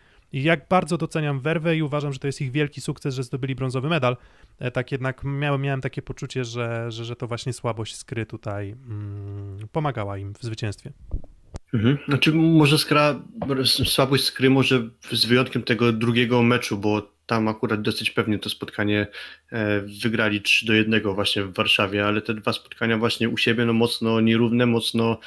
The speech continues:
Speaker 2: e, szarpane z dyspozycją, tak jak mówię, że s-, s-, mimo tego sam Petkowicz miał, e, chyba dwie piłki meczowe w górze przy stanie szesnaście do piętnastu,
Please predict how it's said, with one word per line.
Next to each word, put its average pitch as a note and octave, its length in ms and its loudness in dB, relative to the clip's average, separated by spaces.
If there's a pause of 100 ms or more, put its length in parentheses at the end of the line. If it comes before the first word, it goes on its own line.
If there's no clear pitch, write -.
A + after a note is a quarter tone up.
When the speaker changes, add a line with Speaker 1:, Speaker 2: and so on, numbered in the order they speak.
(260)
Speaker 2:
e, A2 280 2
szarpane A2+ 480 2
z G2+ 40 -2
dyspozycją, A2 500 -2
tak A2 140 -2
jak A2 120 0
mówię, A2 320 0
że G#2 60 -2
s-, - 420 -6
s-, - 260 -10 (140)
mimo B2 280 2
tego A#2 260 2
sam A#2 300 0
Petkowicz A2+ 480 0
miał, G#2 200 2 (420)
e, G#2+ 40 -10
chyba A2 220 -4
dwie G#2 180 0
piłki A2 320 0
meczowe A2 380 4
w F#2+ 80 -10
górze G#2 280 0
przy - 160 -8
stanie G#2 300 -2
szesnaście - 420 -2
do G#2 100 -6
piętnastu, G#2+ 560 -6